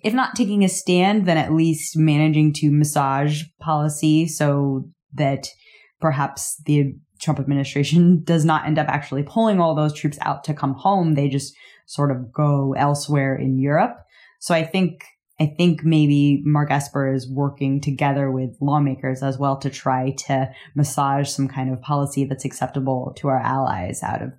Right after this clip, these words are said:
this situation too. So I don't know that it necessarily reflects where Congress and lawmakers as a whole are on, have, have evolved on this issue, but I think it's a Trump administration thing.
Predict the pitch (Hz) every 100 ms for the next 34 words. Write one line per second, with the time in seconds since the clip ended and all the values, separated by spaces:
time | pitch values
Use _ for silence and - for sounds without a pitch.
0 | - 139 - - 92 85 - - - 147
1 | 156 107 135 185 - 196 226 226 208 185
2 | 170 156 151 151 147 139 139 135 135 135
3 | 135 139 139 - - _ _ - - 147
4 | 143 135 151 147 135 135 135 160 160 151
5 | 147 143 131 135 143 135 139 131 131 127
6 | - 160 151 139 127 131 131 135 131 _
7 | - _ 147 135 131 131 135 135 151 139
8 | - - 151 147 143 139 135 131 120 123
9 | 131 139 - 143 131 127 123 135 - 143
10 | 143 143 127 135 131 - - 143 - -
11 | - - - - 175